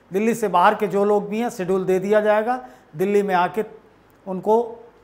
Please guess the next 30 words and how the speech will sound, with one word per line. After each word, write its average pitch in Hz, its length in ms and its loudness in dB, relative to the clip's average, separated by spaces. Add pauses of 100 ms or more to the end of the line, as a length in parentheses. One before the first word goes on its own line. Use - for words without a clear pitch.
मॉक 175 240 0
टेस्ट 190 200 -2
देना 185 200 -2
होगा। 202 240 2
तीन 247 480 0
लगातार 185 720 2 (220)
मॉक 160 280 0
टेस्ट 190 240 -6
होंगे, 202 300 -4 (460)
उसके 233 260 0
बाद 220 240 6
मॉक 196 340 0
टेस्ट 202 220 -4
के 202 60 -4
आधार 175 260 0
पे 180 140 -8
जो 175 180 -4
भी 185 140 -6
परफॉर्मेंस 175 840 -4 (280)
के 190 100 -2
लिए 190 220 -2
सजेशन 175 480 -4
होगा, 202 320 -6 (300)
वो 196 100 -2
दिया 156 240 -4
जाएगा। 113 420 -14 (340)
साथ 240 420 4
ही 269 100 2
ऑफलाइन 175 480 2
में 165 200 -10